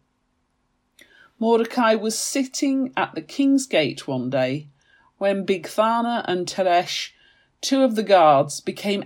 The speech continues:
angry and conspired to assassinate the king.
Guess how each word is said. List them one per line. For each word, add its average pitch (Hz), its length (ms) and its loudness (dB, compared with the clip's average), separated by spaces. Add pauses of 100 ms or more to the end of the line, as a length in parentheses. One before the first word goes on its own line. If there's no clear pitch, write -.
angry 175 720 0 (500)
and 185 180 -6
conspired 214 920 -2
to 196 140 -4
assassinate 196 800 -4
the 156 60 -12
king. 160 520 -6